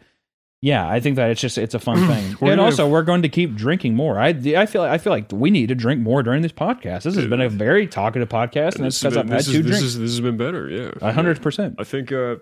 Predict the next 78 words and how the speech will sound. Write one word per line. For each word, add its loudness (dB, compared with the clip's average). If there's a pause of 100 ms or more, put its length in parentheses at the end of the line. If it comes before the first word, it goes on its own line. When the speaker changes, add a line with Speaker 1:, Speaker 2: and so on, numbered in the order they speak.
Speaker 2:
we're -6
also -6
gonna 2
have -8
guests, -6 (140)
you -4
know, -4 (100)
and -10
they're -4
Speaker 1:
I'd 4
Speaker 2:
gonna 2
Speaker 1:
like 2
to. -2 (240)
Speaker 2:
Yeah, -4
I -6
think -8
Speaker 1:
Whenever, 6
Speaker 2:
so. 2
Speaker 1:
I 4
mean, 4
like, 4
that's 2
the -2
thing, 0
too, 2
is, 0
like, 0
people -4
are 0
like, -2
"Oh, 4
well, 4
it'd 4
be 0
cool 0
to 0
have 0
this 0
person -2
on." -2
I'm, -4 (260)
I 2
just, -4
if 0
it's -6
not -2
in -2
person, 0
it's -10
like, 0
Speaker 2:
Well, 4
Speaker 1:
eh. -4 (100)
Speaker 2:
and 0
it 2
also 0
has -4
to -14
be, -10
like, -12
the, -14
like -10
you -12
were -12
saying, -8
it -8
has -10
to -14
be -14
someone -10
that -12
you -16
care -10
about -10
and -14
that -16
you're -14
a -14
friend -12